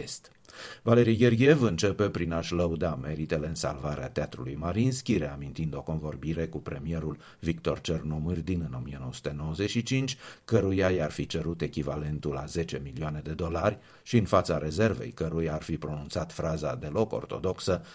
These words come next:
"Războiul din Grosnăi înghite probabil mult mai mult în fiecare zi sau în fiecare oră."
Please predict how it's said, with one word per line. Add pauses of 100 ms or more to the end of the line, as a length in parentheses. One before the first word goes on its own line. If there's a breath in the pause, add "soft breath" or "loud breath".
(160 loud breath)
"Războiul
din
Grosnăi
înghite
probabil
mult
mai
mult
în
fiecare
zi
sau
în
fiecare
oră."